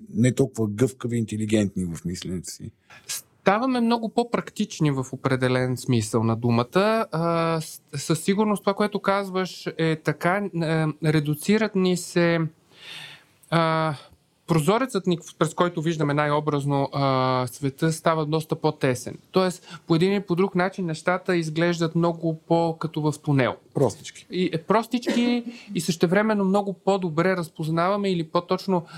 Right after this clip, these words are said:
Speaker 2: разпознаваме почти навсякъде, а, опасности.
Speaker 1: Врага.
Speaker 2: Да, ми, врага, опасности,
Speaker 1: Да.
Speaker 2: па, всичко, което може да заплашва нашето съществуване. А, това е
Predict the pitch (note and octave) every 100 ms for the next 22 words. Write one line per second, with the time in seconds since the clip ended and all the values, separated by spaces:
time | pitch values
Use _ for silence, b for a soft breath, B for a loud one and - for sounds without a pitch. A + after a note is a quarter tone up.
0 | D3 D#3 D#3 D#3 F3 E3 D3+ E3+ E3 -
1 | D#3 D3+ F#3+ F#3 - - E3 D#3+ D#3 D3+
2 | - C#3 C#3 C3 - - A#2 A#2 G#2+ G#2
3 | E2 B B _ - C3 G#2+ E3+ G#3 A3+
4 | F#3+ G#3+ E3 G#3 G#3 G#3 _ E3+ D#3+ E3+
5 | F3 G3+ F#3+ - G3 G3 E2 E3+ E3 G#3+
6 | - F#3+ - G3 G3 F#3 F3+ F#3+ F3+ E3+
7 | F3+ F3+ E3+ D3+ E3+ E3 D#3+ D#3+ D#3 D#3
8 | D3+ - C#3 C#3 - C3 A#2+ G2 B1+ B
9 | B B B B C3+ D3+ D3 - _ _
10 | _ _ - F3 D#3+ D#3+ F#3 G#3 A#3+ A#3+
11 | A#3+ F#3+